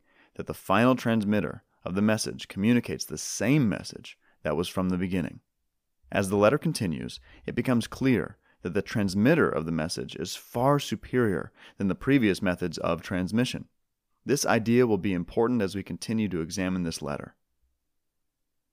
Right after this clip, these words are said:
This fulfillment of the divine action of God exhibited in verse one of this text is best understood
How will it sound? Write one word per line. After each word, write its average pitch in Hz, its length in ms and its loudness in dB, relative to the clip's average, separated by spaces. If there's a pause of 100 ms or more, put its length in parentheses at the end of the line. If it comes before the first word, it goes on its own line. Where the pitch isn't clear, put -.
(140)
This 165 220 2
fulfillment 117 440 4
of 82 120 0
the 90 80 0
divine 95 340 0
action 90 380 0
of 60 100 -14
God 92 360 -2
exhibited 104 500 0
in 87 100 -2
verse 98 300 0
one 92 360 0
of 67 140 -8
this 92 180 -2
text - 540 -8
is 95 140 -6
best 127 320 0
understood 110 640 2